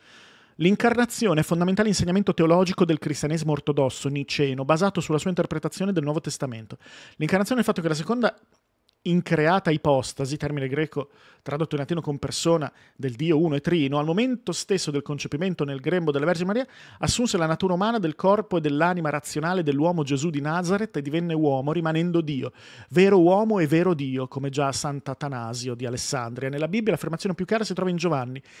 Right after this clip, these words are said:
"E il Verbo si fece carne e venne ad abitare in mezzo a noi." E pensate che questa è la più chiara. Nell'incarnazione, come detto da Chiesa Calcedonia, la natura divina del Figlio si unì con la natura umana in una persona divina umana che è Gesù di Nazareth, Gesù Cristo,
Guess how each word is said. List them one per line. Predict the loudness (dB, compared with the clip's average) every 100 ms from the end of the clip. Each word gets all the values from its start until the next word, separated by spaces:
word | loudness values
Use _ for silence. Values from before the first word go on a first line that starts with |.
| -20 -2
"E | 2
il | 4
Verbo | 4 2
si | 0
fece | -2 -4 -2
carne | 0 0 -2 -4 -4
e | -2
venne | 0 0
ad | 0
abitare | 0 0 0 0
in |
mezzo | -2 -4 -4
a |
noi." | -4 -6 -8
E | -6
pensate | -2 -2 0 -2
che | -2
questa | -2 -2
è | -4
la |
più | -6
chiara. | -6 -6 -8 -10 -14 -16 -16 -8
Nell'incarnazione, | -2 -2 0 -2 -2 -4 -2
come | 0
detto | 0
da | 0
Chiesa | 0 -2 -2 -2 -2 -6 -4 -6
Calcedonia, | -4 -4 -4 -6 -8 -18 -20 -20 -4
la | -2
natura | 0 2 2
divina | 2 2 0 0
del | 0
Figlio | 0 2 2
si | 0 0
unì | 0
con | 2
la | 0
natura | 0 0 0
umana | 0 0 -2
in |
una | -4 -4
persona | -2 0 2 2
divina | 0 0 0
umana | 2 2 2 0
che | 2 2
è |
Gesù | 4 0 0
di | 0
Nazareth, | -2 -4 -6 -8 -8
Gesù | -4 -4 -2
Cristo, | -4 -2 -2 -4 -8